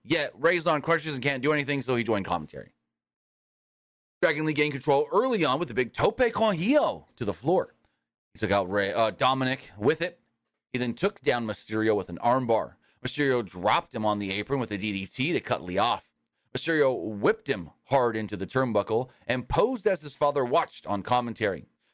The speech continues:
Mysterio then hit a springboard senton for a near fall.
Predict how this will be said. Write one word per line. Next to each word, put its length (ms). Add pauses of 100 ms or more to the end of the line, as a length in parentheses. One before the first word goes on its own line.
(100)
Mysterio 380
then 140
hit 120
a 60
springboard 540
senton 680 (380)
for 80
a 60
near 240
fall. 420